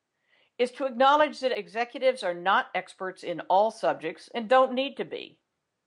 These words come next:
Expect each project lead to define key metrics or attributes that the executive does need to recognize and understand,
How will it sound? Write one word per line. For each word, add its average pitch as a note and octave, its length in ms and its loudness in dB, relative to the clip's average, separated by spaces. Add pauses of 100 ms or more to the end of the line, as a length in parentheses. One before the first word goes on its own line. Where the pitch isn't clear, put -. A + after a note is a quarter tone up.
(280)
Expect D4 520 -2
each C4 220 -8
project A3+ 540 2
lead G#3 400 -6
to F#3+ 80 -16
define F3 580 -2
key C#4 280 -6
metrics A3+ 500 0
or - 160 -14
attributes G#3 680 -2
that D#3 160 -14
the D#3 60 -8
executive F#3 840 -2
does A#3+ 320 4
need F#3 280 -8
to E3 100 -4
recognize D#3 760 0
and D3+ 140 -4
understand, D3 720 -4